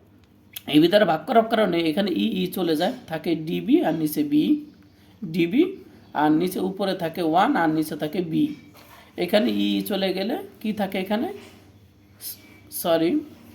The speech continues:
ই না, এই যে বি আর বি চলে গেলে কি থাকে? ওয়ান by ই, আর এই হলো আমার ডিই। এরপর দেখেন আমি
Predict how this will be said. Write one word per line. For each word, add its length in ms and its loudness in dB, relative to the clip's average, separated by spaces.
ই 20 4
না, 60 0
এই 80 -2
যে 60 4
বি 120 2
আর 80 4
বি 140 0
চলে 240 0
গেলে 220 -2
কি 80 -6
থাকে? 220 -4
ওয়ান 200 6
by 180 6
ই, 40 6
আর 160 0
এই 100 4
হলো 180 2
আমার 140 -2
ডিই। 280 -2
এরপর 260 -2
দেখেন 260 2
আমি 100 2